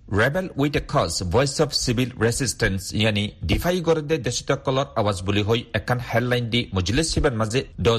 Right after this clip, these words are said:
জিমাওঙে বয়ান দিয়ে। সিবাই হৈ দে বৰ্মন মাজে মিলিটাৰীয়ে পাৱাৰ কব্জা গুজি দে সিয়ানৰে ইনকাৰ কৰি সাৰ গোৱা ডিপাৰ্টমেণ্টসকলতো চি ডি এম হৰকত গুজি দে মানুহৰ বুটৰে ষাঠি ছপাৰ্চেণ্ট মাইফেনসকল চামিল হৈয়ে।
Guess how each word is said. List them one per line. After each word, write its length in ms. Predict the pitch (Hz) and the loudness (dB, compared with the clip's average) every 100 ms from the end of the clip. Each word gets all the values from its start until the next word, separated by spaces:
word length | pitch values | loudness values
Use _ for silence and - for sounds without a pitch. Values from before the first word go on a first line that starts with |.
| 90 | 0
জিমাওঙে 520 | 107 110 104 104 117 160 101 | -2 0 0 0 -2 -2 2
বয়ান 240 | 95 90 85 | 2 0 0
দিয়ে। 160 | 92 98 - - | 0 0 -4 -4
সিবাই 220 | 117 110 104 | 0 2 2
হৈ 180 | 104 101 92 | 0 0 0
দে 100 | 90 87 - - | 0 -2 -12 -2
বৰ্মন 260 | 101 123 170 | 0 2 0
মাজে 200 | 180 170 170 120 | 0 0 -2 0
মিলিটাৰীয়ে 460 | 117 117 151 160 160 | 0 0 0 0 2
পাৱাৰ 220 | 123 123 - | 0 0 -2
কব্জা 220 | 110 98 101 | -2 0 0
গুজি 180 | 92 120 | 0 -2
দে 60 | 123 | 0
সিয়ানৰে 320 | 127 117 101 - | 0 0 0 -2
ইনকাৰ 200 | 101 101 87 | -2 0 0
কৰি 160 | 98 123 160 - - | 0 0 -4 -12 -2
সাৰ 200 | 170 185 151 | 0 2 2
গোৱা 120 | 170 120 | 0 2
ডিপাৰ্টমেণ্টসকলতো 840 | - 143 139 139 131 131 123 - 135 - - | -2 0 0 0 0 0 -2 0 -2 -2 -4
চি 140 | - 127 | 0 2
ডি 80 | 120 131 | 2 0
এম 60 | 139 - | 0 0
হৰকত 260 | 156 151 147 | 0 2 2
গুজি 180 | 151 117 | 2 2
দে 60 | 131 | 2
মানুহৰ 240 | 110 101 160 | 2 2 2
বুটৰে 300 | 151 123 101 104 - - | 0 2 2 0 -4 -2
ষাঠি 200 | 139 147 - | 0 0 0
ছপাৰ্চেণ্ট 500 | 151 151 143 131 131 - - | 2 2 2 0 -2 -2 0
মাইফেনসকল 520 | 107 107 113 - 139 - | 2 2 0 2 0 2
চামিল 240 | 135 131 120 | 0 2 0
হৈয়ে। 220 | 95 82 | 0 -2